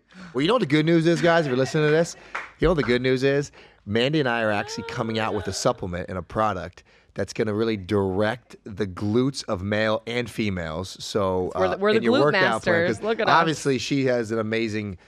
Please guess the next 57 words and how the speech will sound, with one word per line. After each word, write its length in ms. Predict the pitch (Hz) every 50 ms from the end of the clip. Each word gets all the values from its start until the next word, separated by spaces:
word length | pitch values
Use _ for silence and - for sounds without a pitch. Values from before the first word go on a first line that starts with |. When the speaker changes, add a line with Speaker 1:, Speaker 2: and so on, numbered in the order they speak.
| _ _ _ -
Speaker 1:
uh, 240 | 87 92 92 90 85
butt, 380 | 80 80 107 101 95 98 - _ -
and 80 | 98 95
we 80 | 101 98
all 120 | 92 92
know 200 | 95 98 95 95
that. 200 | 95 95 95 92
It's 140 | 95 - -
all 200 | 98 95 95 98
over 160 | 98 90 92
the 80 | 92 90
internet. 360 | 90 92 92 92 92 92 -
It's 100 | - -
all 160 | 92 95 95
over 100 | 92 92
social 320 | 92 - 104 101 - - -
media. 500 | 95 95 95 92 92 92 - 95 92 -
Speaker 2:
<laughs> 80 | - 285 269 247 247 240 247
Speaker 1:
It's 160 | - 104 147 -
been 160 | - 123 110
on, 220 | 107 104 104 104
you 60 | 107
know, 100 | 101 90
national 420 | 90 95 98 101 104 101 - 113 104
T 260 | 92 - 104 98 98
V. 340 | 90 95 98 95 92 92 87 - - - - - _ _
Um, 720 | - 92 95 92 90 90 90 90 92 90 87 85 82 85 - _ -
but 360 | 92 85 110 104 101 90 - _ _ _ _
we 140 | - 107 113
actually 220 | 120 147 - - 156
have 100 | 135 113
a 60 | 101
pro-, 200 | 98 - 107 104
a, 240 | - - 98 95 76
a 80 | - 92
supplement 320 | - - 117 101 101 98 -
coming 200 | - 98 95 95
out 40 | 95
Speaker 2:
Yeah, 40 | -
Speaker 1:
in 40 | -
probably 160 | - 101 98
Speaker 2:
'cause 60 | 98
Speaker 1:
the 40 | 98 101
next 160 | 95 - -
three 200 | - 113 113 110
months. 300 | 113 117 107 101 92 -
So 80 | -
make 200 | 92 92 107 113
sure 140 | - - 147
you 60 | 139
look 160 | 135 131 123 131
out 180 | 117 113 113
for 80 | - 101
that 200 | 101 98 101 85
because 320 | 85 98 - - 101 95 - - - - - - _ _
it's 260 | - 101 - - - - -
targeting 720 | - - - 123 123 135 139 131 131 127 127 123 120 113